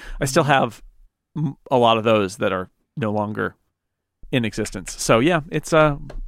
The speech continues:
it was, it was exciting, but the good news is a lot of old tech is going to the, uh, computer recycling, and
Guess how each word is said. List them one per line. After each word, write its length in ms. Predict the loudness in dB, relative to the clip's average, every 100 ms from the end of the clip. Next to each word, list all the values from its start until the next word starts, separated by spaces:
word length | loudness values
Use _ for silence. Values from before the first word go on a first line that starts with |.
| -14 -8
it 120 | -2
was, 160 | 0 0 4
it 80 |
was 160 | 6 6
exciting, 580 | 2 4 6 6 4 0
but 140 | 0 0
the 60 |
good 220 | 2 4
news 240 | 4 2 4
is 400 | 4 2 0 -8 -16 -18 -2
a 80 | 0
lot 420 | 2 6 6 6
of 140 | 2 0
old 300 | 0 0 -2
tech 320 | -2 -2 -6
is 180 | -10 -4
going 220 | -4 -4
to 80 | -6
the, 260 | -8 -6
uh, 120 | -6 -8
computer 280 | -12 -10 -8
recycling, 520 | -8 -8 -8 -8 -12 -14 _ _ _ -12
and 460 | -10 -10 -12 -16